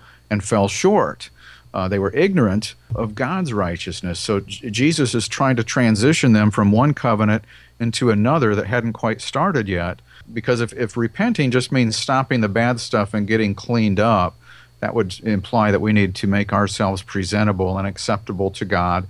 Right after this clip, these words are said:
before we believe. Uh, and these were people who were held under the bondage of six hundred and thirteen laws,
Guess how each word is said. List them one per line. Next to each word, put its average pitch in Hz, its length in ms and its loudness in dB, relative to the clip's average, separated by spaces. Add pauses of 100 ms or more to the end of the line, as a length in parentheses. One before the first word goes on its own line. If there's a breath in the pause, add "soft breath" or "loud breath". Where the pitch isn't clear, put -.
(340 soft breath)
before 113 800 0
we 101 380 0 (100)
believe. 107 640 0 (480 loud breath)
Uh, 95 240 -2
and 101 220 -2
these 165 220 2
were 151 100 4
people 113 460 2
who 107 320 2
were 104 300 2
held 120 280 2
under 117 160 4
the 104 120 2
bondage 107 460 0
of 98 120 -4
six - 220 -6
hundred 107 260 0
and 98 120 -4
thirteen 107 480 -2
laws, 98 520 -2